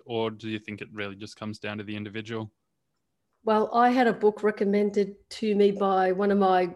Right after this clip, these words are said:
Speaker 2: just online mentors, Eben Pagan, recommended this book titled The Power of Full Engagement by the authors, which I have in front of me,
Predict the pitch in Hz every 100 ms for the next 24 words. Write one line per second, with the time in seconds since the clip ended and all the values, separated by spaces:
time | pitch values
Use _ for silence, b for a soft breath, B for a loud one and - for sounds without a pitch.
0 | - 220 - 180 175 160 180 190 185 180
1 | 180 185 180 185 196 190 185 175 - 202
2 | 202 196 220 277 277 240 208 185 190 190
3 | - 202 196 - _ _ _ 196 185 185
4 | 190 185 - B B - 196 202 214 208
5 | 214 202 - 214 202 202 202 196 233 254
6 | 320 330 - 254 254 247 220 220 - 214
7 | 226 208 202 202 208 190 190 214 220 226
8 | 180 175 196 226